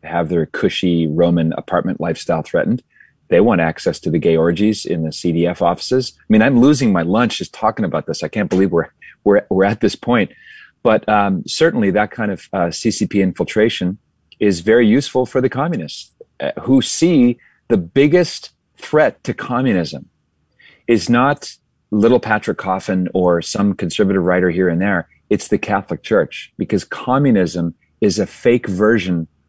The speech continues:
of Catholicism. It twists what sounds like Christian ideals, like y-, you see this in the first couple of chapters of the Acts of the Apostles, where the apostles shared everything in common.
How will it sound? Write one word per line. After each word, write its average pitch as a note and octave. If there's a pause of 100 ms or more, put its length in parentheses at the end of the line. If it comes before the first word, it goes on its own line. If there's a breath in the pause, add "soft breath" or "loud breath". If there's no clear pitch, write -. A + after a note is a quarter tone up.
of -
Catholicism. F#2+ (920 soft breath)
It G3+
twists -
what A2
sounds C3+
like B2+
Christian B2
ideals, G2
like F#2 (160)
y-, E2+
you F#2
see G#2+
this F#2
in F#2
the F2
first -
couple G#2
of -
chapters F2+
of D#2
the F2
Acts E2+
of F2
the E2
Apostles, F#2+ (300 loud breath)
where G#2
the F2+
apostles F#2
shared F#2+
everything F#2
in F2+
common. A2+